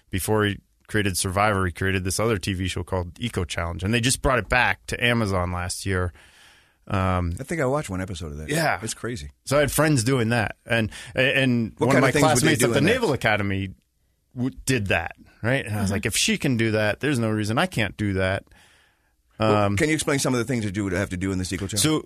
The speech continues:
Speaker 1: so yeah, so adventure racing is, um, i-, it's, um, a team sport where you have a team, uh,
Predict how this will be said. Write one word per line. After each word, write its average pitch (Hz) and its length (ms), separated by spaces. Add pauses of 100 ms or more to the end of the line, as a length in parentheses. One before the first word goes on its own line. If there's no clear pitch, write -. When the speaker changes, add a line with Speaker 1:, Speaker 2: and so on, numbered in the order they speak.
(100)
Speaker 1:
so 147 200
yeah, 143 160
so 135 180
adventure 147 420
racing 123 640
is, 107 540
um, 95 560 (420)
i-, - 220 (360)
it's, - 400
um, 90 720 (100)
a 101 60
team 139 360
sport 131 460
where 110 120
you 104 60
have 98 120
a 95 40
team, 107 380
uh, 98 40